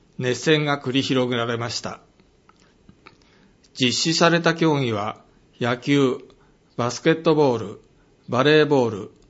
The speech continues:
ソフトテニスの卓球の五種目で、市内の中学生が活躍し、優秀な成績を収めました。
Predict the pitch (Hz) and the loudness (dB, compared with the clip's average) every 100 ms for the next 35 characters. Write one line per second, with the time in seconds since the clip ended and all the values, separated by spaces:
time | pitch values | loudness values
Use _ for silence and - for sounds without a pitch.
0 | _ - - - 131 - 170 170 143 123 | _ -20 -6 -2 -2 0 0 0 -2 -4
1 | 120 104 - _ _ _ _ - 135 - | -6 -8 -10 _ _ _ _ -2 -2 0
2 | 170 165 156 131 135 156 139 113 101 - | 2 4 4 2 0 -2 -4 -4 -8 -10
3 | _ _ _ _ - - 175 175 160 120 | _ _ _ _ -12 -2 2 2 2 0
4 | - 151 156 160 - 160 139 120 117 120 | -2 0 0 -2 0 0 0 -2 -6 -6
5 | 139 127 123 - 123 107 - _ _ _ | -2 -2 -2 -10 -8 -10 -12 _ _ _
6 | _ 120 147 156 170 165 160 151 156 147 | _ 0 2 2 4 2 2 0 0 2
7 | 147 147 147 139 123 123 113 113 - - | 0 2 2 2 0 -4 -4 -6 -8 -10
8 | 90 | -12